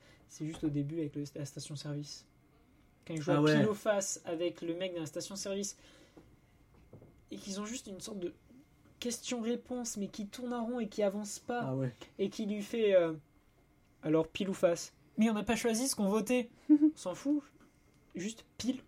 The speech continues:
Speaker 1: ou face. Et t'as cette tension de, « Oh, mais, qui, mais pourquoi ? Et je,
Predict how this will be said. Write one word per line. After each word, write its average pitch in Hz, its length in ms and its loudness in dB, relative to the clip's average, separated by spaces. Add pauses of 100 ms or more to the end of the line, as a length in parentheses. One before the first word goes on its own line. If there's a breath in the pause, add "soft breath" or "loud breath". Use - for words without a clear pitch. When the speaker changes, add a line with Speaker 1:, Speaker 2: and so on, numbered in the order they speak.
(120)
Speaker 1:
ou - 60 -4
face. - 480 2 (380 loud breath)
Et 240 340 2
t'as 240 80 4
cette 247 180 0
tension 254 300 -2
de, « 208 160 2 (200)
Oh, 160 160 -12 (920)
mais, 156 100 -4
qui, 180 240 -10
mais 170 100 -4
pourquoi ? 208 520 2
Et 185 280 -4
je, 185 140 -4